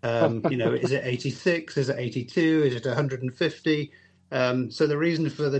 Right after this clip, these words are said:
definition of a corner in the glossary is not because I don't think people understand what a corner is, but it had to be defined in a certain way to be able to excuse the number of corners that I claim are on the Nordschleife. So,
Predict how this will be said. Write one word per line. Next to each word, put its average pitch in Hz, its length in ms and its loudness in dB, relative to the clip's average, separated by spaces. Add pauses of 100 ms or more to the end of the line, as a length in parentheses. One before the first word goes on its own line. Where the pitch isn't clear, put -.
(120)
definition 139 420 -4
of 123 60 -6
a 117 60 -6
corner 170 500 0 (140)
in 127 80 -18
the 123 80 -16
glossary 135 460 -2
is 123 120 -12
not 160 140 -4
because 147 240 -6
I 135 60 -2
don't 135 220 -6
think 123 200 -8
people 131 240 -8
understand 123 360 -10
what 117 120 -10
a 107 40 -18
corner 143 540 -4
is, - 160 -20 (460)
but - 320 -2
it 151 180 -4
had 156 300 -2
to - 60 -6
be 131 120 0
defined 135 500 -2
in 120 120 -4
a 120 40 -6
certain 123 380 -4
way 131 340 0
to - 80 -20
be 123 100 -6
able 127 180 -4 (120)
to 123 80 -6
excuse 120 600 -8
the 123 80 -4
number 123 240 -2
of 113 100 -12
corners 123 400 -4
that 120 140 -6
I 113 120 -4
claim 117 460 -6 (160)
are 117 220 -4
on 117 80 -6
the 113 80 -6
Nordschleife. 120 500 -6
So, 143 160 -2